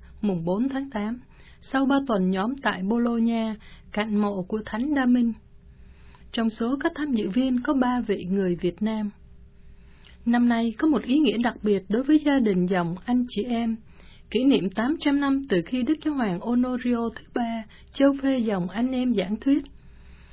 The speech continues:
Nhân dịp năm vui mừng này, tôi hiệp với anh chị em cảm tạ Chúa vì những hồng ân dồi dào đã nhận lãnh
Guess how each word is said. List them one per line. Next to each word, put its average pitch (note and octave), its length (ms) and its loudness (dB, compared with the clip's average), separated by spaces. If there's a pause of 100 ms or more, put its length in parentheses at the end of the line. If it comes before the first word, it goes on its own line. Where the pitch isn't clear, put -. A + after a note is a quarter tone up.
(260)
Nhân D4 180 6
dịp G#3+ 260 2
năm C#4 220 2
vui C#4+ 160 4
mừng G3+ 260 6
này, F3+ 300 0 (300)
tôi D#4 180 4
hiệp G#3 280 2
với B3 180 2
anh C4+ 240 2
chị G3 140 -2
em A#3+ 320 0 (300)
cảm G3+ 200 -2
tạ G3 300 -2
Chúa A#3 280 0 (100)
vì A3 100 2
những G3+ 240 2
hồng G#3+ 260 0
ân C4+ 240 2
dồi G3+ 200 2
dào F#3+ 340 0
đã G#3 100 -6
nhận B3 260 2
lãnh F#3 340 -2